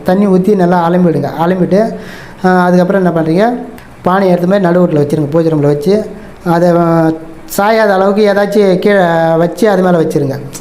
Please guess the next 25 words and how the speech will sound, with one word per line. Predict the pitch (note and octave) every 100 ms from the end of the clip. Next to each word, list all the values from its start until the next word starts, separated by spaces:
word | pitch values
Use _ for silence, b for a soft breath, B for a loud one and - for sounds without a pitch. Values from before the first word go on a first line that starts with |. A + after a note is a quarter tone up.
| F3
ஏன்னா | F#3+ G3+
அந்த | F3+
பானை | F#3+ G3+ G3+
சாயக்கூடாது, | F#3 G3 F#3+ E3 D3+
இப்படி | D3 E3
இப்படி | D3+ D3 - -
வச்சா | D#3+ E3 -
அப்படியே | A3+ G#3 G3
நிலைக்க | F3+ F3+ G3
நிக்கணும். | F3+ F3+ F3 - B B B B
ஏதோ | E3+ F3 A3
உங்க | A3 G3
ஐடியா | G3 G3+
பண்ணி | F#3 F#3+ G3+ F#3+ F3+ F3 F3+
கீழே | A3 G3 F#3
ஏதோ | F3+ F#3 F#3 F3
வச்சு | E3+ E3+ E3+ F#3 E3+
அது | E3 D#3+
மேல | E3 E3+
வச்சிங்க | D#3+ D#3+ C#3+
பானையை. | C#3+ C#3 B2+ - B B B B F3
வச்சுட்டு, | E3 F3 G3 A3 - - - - - F#3+
ஆ, | F3+ F3
என்ன | F3 F#3+ A3
பண்றீங்க | F#3 D#3+ D#3 F3+